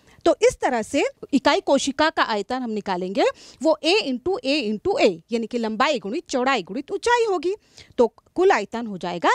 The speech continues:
ए क्यूब के। इस तरह से packing fraction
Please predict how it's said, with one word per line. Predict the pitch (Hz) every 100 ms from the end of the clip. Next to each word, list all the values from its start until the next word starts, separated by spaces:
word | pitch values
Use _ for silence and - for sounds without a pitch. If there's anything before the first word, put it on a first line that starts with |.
| 453 _
ए | 233 330 440 _ -
क्यूब | 440 480 -
के। | 440 - _ _ _ _ _ _ - - - - 403
इस |
तरह | 302 226
से | 208 311 480 - _ _ _ _ _ -
packing | 339 508 - 262
fraction | 208 - 262 330